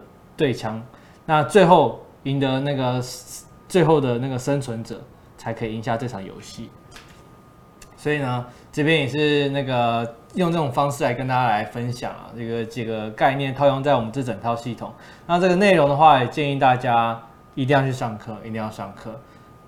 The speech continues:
好，那最后这部分的话，因为我本人也有在Coin W上面去做这个，成为这个交易员哦。那么大家有兴趣跟随的话，那就是可以去搜寻画面上这个。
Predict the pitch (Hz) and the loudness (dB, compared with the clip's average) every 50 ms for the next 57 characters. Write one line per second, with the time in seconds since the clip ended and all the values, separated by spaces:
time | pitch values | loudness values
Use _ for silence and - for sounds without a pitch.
0 | - - - - - - - - - 120 139 143 - - - - 196 202 190 190 | -20 -20 -20 -20 -20 -20 -8 -2 0 2 2 0 -2 -6 -6 -2 2 2 2 4
1 | - 254 220 208 226 208 - 226 220 190 - 214 185 - - 214 185 147 135 127 | 6 6 8 8 8 6 6 4 2 2 2 -2 -4 -4 -4 -4 -2 -2 -2 -2
2 | 123 135 156 131 127 127 135 160 175 180 147 123 123 131 131 123 - - 123 117 | 0 4 6 6 6 6 4 2 0 -2 -2 -2 -2 -4 -6 -8 -8 -6 -6 -6
3 | 110 113 113 120 123 131 139 147 156 156 156 156 - - - - 156 135 143 131 | -6 -6 -6 -6 -6 -6 -6 -6 -6 -8 -8 -10 -14 -18 -14 -8 -4 -2 -2 -2
4 | 123 127 147 139 135 131 127 123 123 - 143 143 139 143 139 139 127 120 - 135 | 0 2 2 4 4 4 2 -2 -4 -6 -6 -4 -2 -2 -2 -2 -2 -4 -6 -6
5 | 135 139 135 127 123 127 143 131 123 - 143 139 127 123 120 110 123 120 - 120 | -6 -6 -6 -6 -6 -6 -8 -8 -6 -4 -2 -2 0 0 -2 -2 -4 -6 -4 -4
6 | 117 110 107 104 104 104 104 - - - - - - - - - - 127 127 131 | -4 -2 -2 -4 -6 -8 -10 -14 -20 -20 -20 -20 -20 -20 -16 -10 -6 -4 -2 -2
7 | 131 127 143 139 127 127 120 117 113 113 110 110 107 110 107 - - - - - | -2 -2 -2 -2 0 0 0 0 0 0 -2 -2 -4 -6 -10 -12 -16 -20 -20 -20
8 | - - _ - - - 160 156 170 180 165 139 120 113 110 101 95 98 92 92 | -20 -20 _ -10 -2 2 4 4 4 4 2 0 -2 -4 -4 -6 -8 -10 -12 -12
9 | 92 104 - - - - - 135 135 131 131 127 123 143 135 131 139 131 135 135 | -14 -16 -18 -20 -20 -16 -10 -8 -6 -4 -2 2 4 4 6 6 6 6 6 4
10 | 127 110 104 - - 190 160 147 - 175 165 135 - 156 147 151 151 147 - - | 0 -4 -4 -4 -4 -2 -2 -2 -2 -2 -2 -2 0 -2 -2 -2 -2 -4 -4 -4
11 | 139 104 95 95 107 107 - 135 127 107 82 - - - - - - - - - | -4 -4 -4 -6 -10 -6 -2 2 2 2 2 0 -4 -12 -20 -20 -20 -20 -20 -20
12 | - - - - 139 131 123 117 113 110 107 104 101 98 98 98 104 - - 123 | -20 -20 -14 -8 -4 -2 0 2 2 2 2 0 0 -2 -6 -10 -12 -10 -10 -10
13 | - 135 127 - 117 113 110 131 127 127 - 147 143 139 135 - 113 107 - 123 | -8 -8 -10 -8 -8 -6 -6 -6 -6 -4 -2 0 0 0 -2 -6 -8 -4 -4 -2
14 | 123 127 123 107 - 127 117 110 110 104 101 92 92 | -2 -2 -4 -4 -4 -6 -6 -6 -6 -8 -8 -10 -14